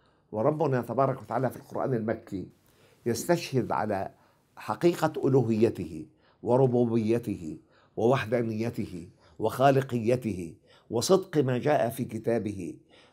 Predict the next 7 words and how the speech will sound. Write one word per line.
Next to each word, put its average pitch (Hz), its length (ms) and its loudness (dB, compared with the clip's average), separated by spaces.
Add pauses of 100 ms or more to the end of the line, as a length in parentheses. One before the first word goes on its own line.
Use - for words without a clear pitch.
بخلقه 135 1300 0 (260)
الذي 117 300 2
يراه 104 300 0
الإنسان، 85 500 -8 (760)
يعني 107 160 -4
يستشهد 135 500 -2
بالخلق 175 580 -2